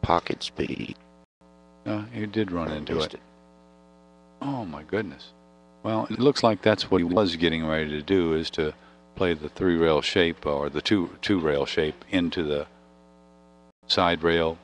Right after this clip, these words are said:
Speaker 2: foot rail, and into the stack of twelve, fifteen, thirteen.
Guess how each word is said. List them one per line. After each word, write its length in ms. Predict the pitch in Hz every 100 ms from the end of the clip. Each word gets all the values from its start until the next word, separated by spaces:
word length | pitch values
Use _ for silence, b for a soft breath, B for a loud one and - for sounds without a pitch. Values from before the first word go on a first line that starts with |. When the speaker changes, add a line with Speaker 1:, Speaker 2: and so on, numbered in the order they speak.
| - -
Speaker 2:
foot 140 | 98 -
rail, 400 | 80 80 78 - -
and 160 | 82
into 300 | 90 85 82
the 160 | 78 80
stack 360 | - 82 80
of 120 | 80 -
twelve, 320 | - 80 71
fifteen, 420 | 82 - 85 78
thirteen. 680 | - 87 78 _ - 71 67